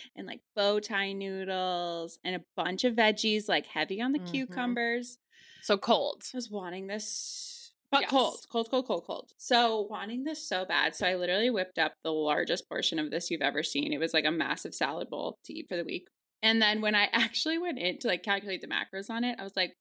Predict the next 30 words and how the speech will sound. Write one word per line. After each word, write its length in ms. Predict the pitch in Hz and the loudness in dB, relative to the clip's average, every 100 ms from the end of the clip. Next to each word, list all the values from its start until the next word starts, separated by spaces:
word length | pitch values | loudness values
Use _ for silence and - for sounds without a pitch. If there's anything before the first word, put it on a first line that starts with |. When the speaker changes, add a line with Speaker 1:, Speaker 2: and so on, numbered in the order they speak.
| _ | _
Speaker 1:
"Hold 200 | 311 466 262 | -4 0 2
on, 280 | 160 160 359 - _ _ | 2 2 0 -4 _ _
this 160 | 247 269 | -6 0
is 160 | 508 - | 0 -2
quite 260 | - 233 - | 0 2 4
high 180 | 226 208 | 2 0
in 140 | 196 | 0
protein, 440 | 202 196 196 240 240 | 2 2 4 2 4
and, 80 | 220 | 4
like, 160 | 180 | 2
the 60 | 180 | 0
carbs 420 | - 180 196 233 | 2 4 4 2
are, 140 | 349 381 | 0 2
like, 140 | 403 - _ _ _ - | 0 -4 _ _ _ -8
pretty 280 | 190 190 233 | -4 0 2
reasonable, 760 | 240 220 220 208 202 202 196 - | 2 2 2 4 4 4 2 -2
and 140 | 190 185 | -6 -6
the 100 | 190 - | -4 0
fat 240 | 180 - | 2 2
is 100 | 185 | 2
actually 360 | 170 - 165 170 | 0 0 -2 0
low," 240 | 180 - | -2 -2
'cause 100 | - | -4
I 40 | 165 | -4
used, 160 | 160 | -2
like, 140 | 156 156 | -4 -2
a 40 | |
low-fat 480 | 160 156 - 156 - | -2 -2 0 0 0
Italian 300 | - 156 151 | -2 0 0
dressing. 460 | - - 185 214 | 0 0 0 0